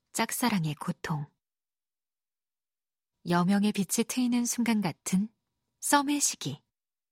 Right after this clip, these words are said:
마침내 입맞추는 장면에서 멈춰버린 드라마 같은 연애의 시작. 적당히 흥이 나고 적당히 분위기 있는 미디엄 템포의 노래를 닮은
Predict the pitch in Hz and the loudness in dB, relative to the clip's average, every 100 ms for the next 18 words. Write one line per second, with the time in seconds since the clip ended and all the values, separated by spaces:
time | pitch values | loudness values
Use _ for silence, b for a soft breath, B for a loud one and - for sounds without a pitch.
0 | _ _ _ _ _ _ _ _ _ _ | _ _ _ _ _ _ _ _ _ _
1 | _ _ _ _ _ 175 - - 220 196 | _ _ _ _ _ 0 2 2 4 4
2 | 196 196 B B - 190 254 277 277 269 | 2 0 B B 0 2 2 0 0 2
3 | 254 220 214 208 214 190 170 170 214 190 | 2 4 4 2 2 0 0 0 0 2
4 | 190 196 - 190 196 190 - _ - 190 | 4 2 0 2 2 0 -6 _ 0 2
5 | 196 _ _ _ _ _ _ - 160 156 | 0 _ _ _ _ _ _ -4 -2 0
6 | 165 160 170 - _ _ - 285 - - | 0 0 -2 -6 _ _ -4 -2 -2 -4
7 | - _ _ _ _ _ _ _ _ _ | -6 _ _ _ _ _ _ _ _ _
8 | _ _ _ _ _ _ _ _ _ _ | _ _ _ _ _ _ _ _ _ _
9 | _ - 180 - 208 202 208 233 254 247 | _ -2 -2 2 4 4 2 2 0 2
10 | 220 202 175 180 B B B - 180 - | 2 2 0 0 B B B -4 -2 2
11 | 233 262 - 214 254 262 240 214 233 220 | 2 2 2 2 4 2 4 4 4 2
12 | 147 160 226 262 254 262 233 226 220 175 | 0 0 2 2 0 -2 2 2 4 2
13 | 156 214 226 214 175 160 170 | 2 2 2 2 2 0 0